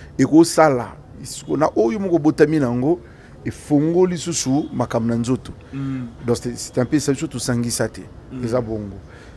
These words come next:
Speaker 1: Donc, euh, tout à nulle part, que au Basango, non. Tout bandi bongo. Et c'est là où, par, par rapport à réveil, et yo, ça là que Dieu a permis,
Speaker 2: Mm.
Speaker 1: na Ngolu wana.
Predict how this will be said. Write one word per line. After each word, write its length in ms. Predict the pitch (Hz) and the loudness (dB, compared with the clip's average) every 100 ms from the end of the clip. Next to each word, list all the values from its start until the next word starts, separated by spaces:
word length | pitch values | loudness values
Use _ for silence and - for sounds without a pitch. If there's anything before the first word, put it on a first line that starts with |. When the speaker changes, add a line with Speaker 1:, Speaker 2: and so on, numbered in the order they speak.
| - - 120 | -20 -10 -4
Speaker 1:
Donc, 280 | 117 - | -2 -2
euh, 240 | 110 107 107 | -4 -4 -4
tout 200 | 117 131 | -6 -4
à 80 | 127 | -2
nulle 240 | 117 120 104 | -2 -2 -2
part, 380 | - 143 156 | 0 0 -2
que 200 | - 113 | -6 -6
au 220 | 113 127 127 | -2 -2 -2
Basango, 420 | 117 - 117 117 | -4 -6 -6 -6
non. 260 | 110 110 101 - - - - | -8 -8 -12 -20 -20 -20 -18
Tout 80 | 110 | -8
bandi 260 | 110 113 127 | -6 -2 -2
bongo. 400 | 110 110 101 95 - | -2 -4 -4 -8 -8
Et 80 | |
c'est 220 | 104 - 110 | -6 -6 0
là 240 | 127 214 | 2 2
où, 20 | |
par, 240 | - 147 139 | 2 0 -2
par 240 | - 127 | -2 -2
rapport 240 | 127 185 | 0 0
à 20 | 165 | 2
réveil, 480 | 123 113 151 240 - - - - - - | 0 2 4 4 0 -14 -20 -18 -2 6
et 100 | 143 | 8
yo, 140 | 190 | 8
ça 160 | - 175 | 6 4
là 100 | 151 | 2
que 140 | 123 101 - | -2 -6 2
Dieu 180 | 180 | 4
a 60 | 240 | 6
permis, 520 | - 131 123 123 120 95 - | 6 4 4 2 0 -4 -12
Speaker 2:
Mm. 60 | 156 147 123 - | -10 -8 -10 -4
Speaker 1:
na 160 | 131 147 | 0 2
Ngolu 480 | 151 151 160 165 170 | 2 6 6 6 4
wana. 320 | 143 120 110 | 4 4 0